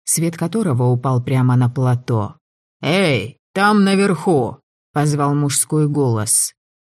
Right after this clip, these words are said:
"Привет!" Карина, стоявшая на краю лба, замахала в ответ, заслонила глаза, свет фонарика был направлен прямо на неё. Алекс встал рядом с Кариной и попытался приобнять её,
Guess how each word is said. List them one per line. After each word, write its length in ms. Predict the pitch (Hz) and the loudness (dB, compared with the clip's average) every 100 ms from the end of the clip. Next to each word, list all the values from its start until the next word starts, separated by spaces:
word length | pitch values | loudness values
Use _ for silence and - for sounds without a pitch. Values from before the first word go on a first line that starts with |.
| - | -6
"Привет!" 640 | 196 196 170 160 185 - _ _ - | 0 2 2 2 0 -4 _ _ -4
Карина, 380 | 160 190 220 135 | -2 0 2 0
стоявшая 640 | - 143 147 139 156 143 | 0 -2 -2 -2 -2 0
на 120 | 139 | -2
краю 380 | 131 135 131 131 | -2 0 0 2
лба, 380 | 123 117 160 196 _ _ | 0 0 -2 -6 _ _
замахала 560 | 127 147 156 160 156 156 | -2 0 0 -2 -2 0
в 40 | |
ответ, 380 | 156 156 175 208 | -2 -2 -2 -2
заслонила 680 | 123 131 151 143 147 139 135 | -2 -2 0 0 0 0 0
глаза, 520 | 131 127 127 143 202 _ _ | 0 0 0 -2 -6 _ _
свет 320 | - - 165 175 | -6 -2 -2 -2
фонарика 540 | 175 190 233 127 165 | -2 0 0 0 0
был 180 | 135 135 | 0 0
направлен 640 | 135 123 139 131 131 131 | 0 0 0 0 0 0
прямо 300 | 135 127 131 | 0 0 2
на 140 | 135 135 | 0 0
неё. 540 | 135 135 123 104 - _ _ - | 0 0 0 -2 -6 _ _ -6
Алекс 360 | 156 156 156 | -2 -2 -4
встал 340 | - - 156 151 | -6 -4 0 0
рядом 320 | 151 147 147 | 0 0 -2
с 120 | - | -2
Кариной 420 | 151 160 202 143 | -2 0 2 2
и 40 | 131 | 0
попытался 600 | 139 143 143 131 120 123 | -2 -2 -2 -2 0 -2
приобнять 600 | 139 127 139 175 202 131 | 0 0 0 0 0 0
её, 420 | 123 120 113 | 2 2 0